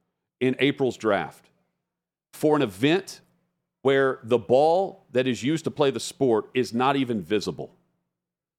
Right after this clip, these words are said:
That is more ratings-worthy,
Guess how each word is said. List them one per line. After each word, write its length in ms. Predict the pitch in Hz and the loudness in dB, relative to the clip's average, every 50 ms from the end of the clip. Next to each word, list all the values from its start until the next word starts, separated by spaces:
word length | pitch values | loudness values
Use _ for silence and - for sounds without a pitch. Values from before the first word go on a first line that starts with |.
| _ _ _ | _ _ _
That 340 | - 98 120 160 180 185 - 160 | -6 0 2 2 2 2 0 -2
is 160 | 143 117 127 | -2 -2 0
more 460 | 135 147 151 151 151 151 160 151 147 _ _ _ _ _ _ _ _ _ _ _ _ _ _ _ _ _ _ _ _ _ _ _ _ _ _ _ _ _ _ _ _ - | 0 0 2 2 2 2 0 -2 -8 _ _ _ _ _ _ _ _ _ _ _ _ _ _ _ _ _ _ _ _ _ _ _ _ _ _ _ _ _ _ _ _ -2
ratings-worthy, 920 | 107 127 143 165 170 175 170 151 135 151 160 170 165 151 165 175 170 160 | 0 2 2 2 2 0 -2 0 2 2 2 2 2 0 -2 -4 -6 -8